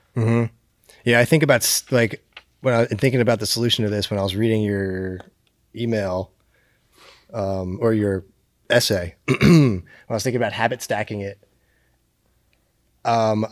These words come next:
I think I'm gonna, I was gonna try maybe, like, I already kind of am good at bl-, getting that ninety minute, like, scheduling that ninety to a hundred and twenty minutes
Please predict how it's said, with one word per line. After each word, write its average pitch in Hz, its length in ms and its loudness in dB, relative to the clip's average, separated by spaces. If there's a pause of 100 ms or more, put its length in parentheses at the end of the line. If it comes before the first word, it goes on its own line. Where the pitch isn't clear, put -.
I 110 100 0
think 131 200 0
I'm 123 100 4
gonna, 120 200 0
I 117 60 2
was 110 120 0
gonna 113 140 0
try 110 520 2 (360)
maybe, 113 340 4
like, 107 360 0 (520)
I 120 140 0
already 120 680 4 (120)
kind 117 480 -4
of 120 120 -2
am 107 180 -2
good 110 220 2
at 104 340 -6
bl-, 113 160 -2 (320)
getting 113 180 -6
that 101 120 -6
ninety 101 320 -6
minute, 98 400 -6
like, 92 140 -8
scheduling 120 520 2
that 104 160 2
ninety 107 380 0
to 104 100 -2
a 95 60 -2
hundred 101 220 -2
and 98 80 -10
twenty 101 240 -2
minutes 98 480 -4